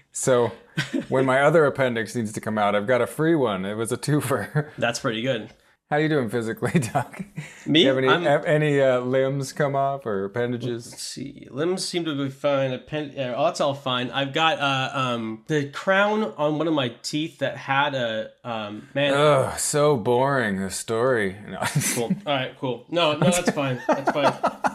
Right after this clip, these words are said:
Speaker 2: Maybe, uh,
Speaker 1: Oh, the
Speaker 2: maybe,
Speaker 1: crown. <laughs>
Speaker 2: maybe, Zach, maybe you can find another, another co-host here, 'cause,
Speaker 1: Come
Speaker 2: uh,
Speaker 1: back to me when you got a,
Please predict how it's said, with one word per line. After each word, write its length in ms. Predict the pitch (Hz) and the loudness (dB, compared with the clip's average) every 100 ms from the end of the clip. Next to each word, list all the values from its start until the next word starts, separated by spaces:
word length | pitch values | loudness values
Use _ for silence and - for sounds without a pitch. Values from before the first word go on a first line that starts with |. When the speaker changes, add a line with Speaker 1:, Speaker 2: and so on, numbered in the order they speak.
| - - | -2 0
Speaker 2:
Maybe, 340 | 175 190 185 | 0 2 4
uh, 200 | 175 165 160 | 6 8 8
Speaker 1:
Oh, 60 | |
the 100 | 151 | 6
Speaker 2:
maybe, 120 | 160 180 | 4 4
Speaker 1:
crown. 880 | 131 143 160 170 180 220 202 214 208 | 4 4 4 2 0 0 -2 -4 -2
<laughs> 60 | |
Speaker 2:
maybe, 240 | 175 185 180 | -2 0 0
Zach, 320 | 139 156 151 | 2 0 0
maybe 140 | 165 | -4
you 60 | 175 | -2
can 120 | 180 | -6
find 260 | 143 160 147 | -2 0 2
another, 300 | 139 139 135 | 2 2 0
another 320 | 202 131 127 | 0 0 -2
co-host 500 | 147 127 131 127 - | -2 -2 -2 -4 -4
here, 160 | 131 123 | -6 -4
'cause, 220 | 135 127 | -4 2
Speaker 1:
Come 180 | 233 254 | 4 8
Speaker 2:
uh, 40 | |
Speaker 1:
back 200 | 262 254 | 8 6
to 80 | 262 | 4
me 180 | 220 208 | 4 6
when 180 | 202 196 | 8 8
you 100 | 196 | 8
got 140 | 190 | 8
a, 220 | 165 143 | 8 4